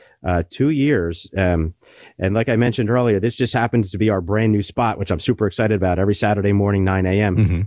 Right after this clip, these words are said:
Speaker 1: We used to be Saturdays at four. Sunday nights, they started me at Sunday, nine P M <laughs> in the beginning, I guess, to get my feet wet here, but I love it. Uh, but every, every show, I've been just trying to fuel our listeners,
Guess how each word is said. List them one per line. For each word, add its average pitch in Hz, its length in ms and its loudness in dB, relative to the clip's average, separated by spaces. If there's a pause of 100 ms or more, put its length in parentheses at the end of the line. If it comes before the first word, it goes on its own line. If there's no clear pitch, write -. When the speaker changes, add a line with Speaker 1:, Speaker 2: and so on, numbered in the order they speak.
Speaker 1:
We 107 80 2
used 104 120 -2
to 92 40 -4
be 92 80 0
Saturdays 92 480 0
at 87 100 -2
four. 95 360 0
Sunday 107 480 0
nights, 95 640 -2
they 92 100 -2
started 98 340 -2
me 98 100 2
at 87 100 -4
Sunday, 107 340 0
nine 101 300 0
P 107 340 0
M 117 180 2
<laughs> - 0 -
in 104 80 2
the 98 60 0
beginning, 98 460 0
I 92 80 -4
guess, 85 160 -6
to 85 240 -4 (680)
get - 100 -6
my 85 140 -2
feet 107 300 -2
wet 85 180 0
here, 85 160 0
but 85 160 0
I 87 60 0
love 107 240 0
it. - 160 -4 (400)
Uh, 95 200 0
but 101 220 -2
every, 160 380 0
every 160 240 0
show, 190 280 0
I've 110 140 2
been 117 140 2
just 127 180 -2
trying 143 260 0
to 131 80 0
fuel 151 680 0
our 135 240 0
listeners, 131 720 0